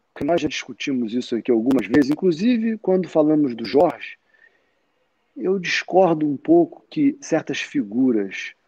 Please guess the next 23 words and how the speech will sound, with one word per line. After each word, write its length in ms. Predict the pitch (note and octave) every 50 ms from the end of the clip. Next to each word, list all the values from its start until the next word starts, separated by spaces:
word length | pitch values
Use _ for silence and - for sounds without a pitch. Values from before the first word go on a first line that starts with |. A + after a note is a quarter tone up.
| _ _ _ _ _ _
foram 220 | - C3+ B2+ B2+
apagadas 840 | B2+ - A#2 A2 G#2+ G2+ C3 C#3+ D3+ C#3+ A2 G#2+ G2 F#2+ - - - _ _ _ _ _ _
pelo 160 | - C3 C3
simples 560 | - - F3 F3+ F3+ F3 - E3+ D#3+ - - - - - _
fato 420 | D3+ D3 D3 D3+ D3 - - D3
delas 420 | C#3+ C3+ C#3 C#3+ C#3+ C#3+ B2+ - -
terem 200 | - C#3+ C#3+ C3+
perdido 460 | D#3 C#3+ B2 G#2 G2+ C#3 C#3+ C3 C3
lutas 420 | B2 C3 D3+ D3 - D#3 C#3+ B2+
importantes. 680 | D3 D3+ C3+ - D#3+ D3+ - - - - G#2+ G#2+ G#2+ -
Eu 60 | C#3
acho 140 | D3 - -
claro 300 | E3+ E3+ F3 F#3 F3+ E3
que 180 | - - D3 D#3
isso 240 | E3+ D#3+ - - _ _
pode 320 | - D#3 E3 F3 D#3+ D3+
contribuir, 680 | - - F3 D#3+ D#3 - E3+ F3 E3 E3 B2+ C#3+ D3 B2+ - _ _ _ _ _ _ _ _ _ _ _ -
né? 260 | A2 B2 C3 C#3 C#3+ - _ _ _ _ _ _ _ _ -
Mas 180 | D3 D3 D#3+
isso 140 | G3+ G#3 B3+
acontece 540 | A#3 - A3+ G#3 F#3+ A#3 A3+ G#3 - - A3
muito 380 | F#3 F3+ F#3+ G3+ G#3+ - -
dentro, 640 | D#3 D#3 E3 E3+ E3+ - - D#3 D3+ D3 C#3+ C3+